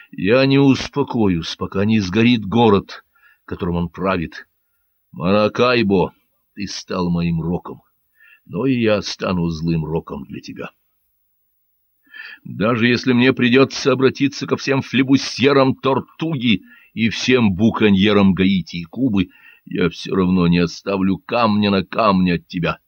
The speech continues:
Расскажи мне обо всём. Как вас схватили?» Нас захватили врасплох, безоружных, капитан. Как известно, ваш брат направлялся в Маракайбо, чтобы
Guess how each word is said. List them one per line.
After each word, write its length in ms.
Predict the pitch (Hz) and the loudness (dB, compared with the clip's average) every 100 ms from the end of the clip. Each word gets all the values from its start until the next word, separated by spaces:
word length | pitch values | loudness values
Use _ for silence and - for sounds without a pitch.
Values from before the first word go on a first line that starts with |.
| _ _ _ _ _ _ _ _ | _ _ _ _ _ _ _ _
Расскажи 540 | 78 98 - 113 127 | -2 -2 0 2 4
мне 140 | 110 101 | 4 2
обо 160 | 90 | 2
всём. 400 | 85 - 87 78 - _ _ _ _ _ _ | -2 -4 -6 -6 -10 _ _ _ _ _ _
Как 260 | - 101 98 | -6 -4 -2
вас 220 | 101 95 | 0 0
схватили?» 480 | - 98 87 92 82 _ _ _ _ _ _ _ _ _ _ | -2 -6 -4 -6 -8 _ _ _ _ _ _ _ _ _ _
Нас 360 | - 80 127 107 | -8 -2 -2 -2
захватили 500 | 110 107 101 - 120 | -2 -2 -2 0 0
врасплох, 800 | 104 92 - 101 135 123 - | 2 0 -4 2 4 4 -2
безоружных, 680 | 80 87 87 101 123 101 98 | -6 -4 0 0 0 0 -4
капитан. 460 | - 85 80 85 76 _ _ _ - _ | -4 -10 -6 -6 -6 _ _ _ -20 _
Как 220 | - 101 110 | -10 -6 -2
известно, 600 | 101 107 151 - 101 87 | 2 4 4 2 -2 0
ваш 200 | 87 82 | 0 0
брат 300 | 92 123 - | 0 -2 -2
направлялся 580 | 90 92 104 120 - 98 | -4 0 2 2 0 -2
в 60 | |
Маракайбо, 680 | 90 92 87 107 131 113 90 | 0 0 0 0 2 2 -2
чтобы 260 | - 82 | -4 -8